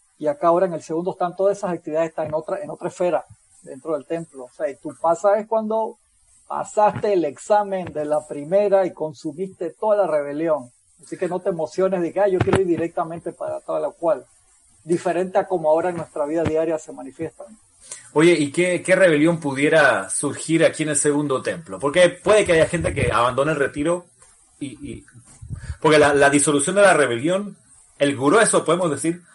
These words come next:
Speaker 2: se tiene que resolver en la primera iniciación, en el primer templo,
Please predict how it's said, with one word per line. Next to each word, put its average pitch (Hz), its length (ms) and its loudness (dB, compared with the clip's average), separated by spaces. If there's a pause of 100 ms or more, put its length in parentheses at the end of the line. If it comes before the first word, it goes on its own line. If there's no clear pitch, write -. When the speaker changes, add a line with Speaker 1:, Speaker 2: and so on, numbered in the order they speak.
(680)
Speaker 2:
se 170 160 4
tiene 180 260 2
que 175 140 4
resolver 143 480 4
en 180 80 4
la 156 140 6
primera 156 420 0
iniciación, 120 560 -2
en 113 120 -6
el 120 100 -4
primer 139 340 -2
templo, 120 440 -6